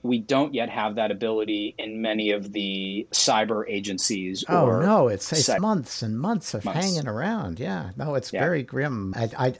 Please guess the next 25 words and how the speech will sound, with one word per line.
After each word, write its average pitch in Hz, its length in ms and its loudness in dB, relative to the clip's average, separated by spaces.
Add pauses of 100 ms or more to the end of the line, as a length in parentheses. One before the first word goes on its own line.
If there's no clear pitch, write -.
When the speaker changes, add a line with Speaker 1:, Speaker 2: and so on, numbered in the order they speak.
Speaker 2:
I 127 40 2
tell 151 220 4
people 123 600 2
if - 220 -6
they're 123 100 2
gonna, 123 340 2
if 110 140 -4
they're 131 160 4
interested 170 480 2
in 135 160 2
that, 127 320 4 (680)
get 175 200 4
a 196 80 4
summer 160 440 2
job 113 520 2
with 101 180 0
an 104 140 -2
agency 131 500 0
that 110 140 -2
requires 123 500 2
a 92 80 -4
clearance 135 480 0 (260)
and 95 140 -4
start 139 440 2
Speaker 1:
Mm-hmm. 98 240 -6